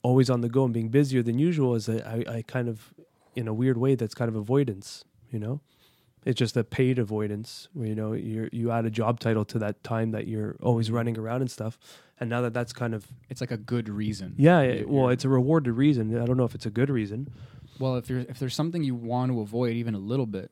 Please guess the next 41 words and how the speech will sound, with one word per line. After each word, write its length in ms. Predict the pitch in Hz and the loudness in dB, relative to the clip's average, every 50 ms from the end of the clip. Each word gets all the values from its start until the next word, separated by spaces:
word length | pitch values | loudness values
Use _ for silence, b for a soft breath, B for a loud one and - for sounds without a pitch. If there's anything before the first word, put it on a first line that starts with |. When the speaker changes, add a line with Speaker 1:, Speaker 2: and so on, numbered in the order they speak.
| _ _ - | _ _ -8
Speaker 2:
like, 160 | 110 104 98 | -8 -6 -6
it 100 | 101 - | -6 -4
could 140 | 120 113 110 | -4 -4 -2
be 340 | 117 117 110 107 104 101 104 | -2 -2 0 -2 -4 -6 -8
a 60 | 98 | -10
hard 300 | 98 - - 117 110 107 | -10 -8 -6 -6 -4 -4
conversation 560 | - 117 107 107 104 - 139 139 135 - 143 123 | -2 -2 -2 -2 -2 0 0 0 0 0 -2 -2
or 20 | |
it 60 | 110 | -4
could 120 | - 104 98 | -6 -8 -10
be 80 | 95 | -8
the 80 | 90 87 | -8 -8
dishes, 400 | 87 90 92 95 - - 104 107 | -8 -8 -10 -10 -10 -14 -16 -14
but 140 | 107 104 98 | -12 -10 -8
you're 100 | 98 98 | -6 -6
like, 160 | 92 90 - | -6 -6 -6
"Oh, 60 | 113 107 | -6 -8
I 100 | 98 95 | -8 -8
gotta 180 | 98 98 98 98 | -8 -8 -6 -6
go 100 | 98 98 | -6 -6
do 160 | 98 117 120 | -4 -4 -4
that 200 | 117 110 98 92 | -2 -4 -6 -6
job," 440 | 98 117 120 165 165 120 95 92 101 | -2 0 2 2 2 2 0 -4 -6
you 100 | 101 98 | -8 -6
know? 100 | 113 123 | -6 -6
Like, 180 | 120 117 113 - | -6 -4 2 4
it's, 60 | 147 | 6
Speaker 1:
Yeah. 180 | 160 170 139 107 | 8 8 6 4
Speaker 2:
that's 180 | 139 147 - | 2 -2 -6
a, 80 | 127 113 110 110 | -6 -10 -8 -4
that's 200 | - - 120 104 | 2 2 4 4
a 60 | 185 175 | 4 2
Speaker 1:
<laughs> 140 | 135 131 | 2 2
Speaker 2:
legit 300 | 139 127 117 135 151 143 | 0 0 2 0 0 0
reason. 360 | 127 135 190 247 165 110 123 131 | 0 -2 -2 -2 0 4 6 6
Speaker 1:
Yeah. 180 | 127 123 139 - | 6 6 4 -2
Speaker 2:
I, 40 | - | -8
again, 300 | 131 123 151 190 180 131 | -6 -4 -2 -2 -2 -2
we 100 | 113 113 | -2 -4
kind 240 | - 135 127 127 127 | -4 -4 -2 -2 -2
of, 140 | 127 120 | -4 -4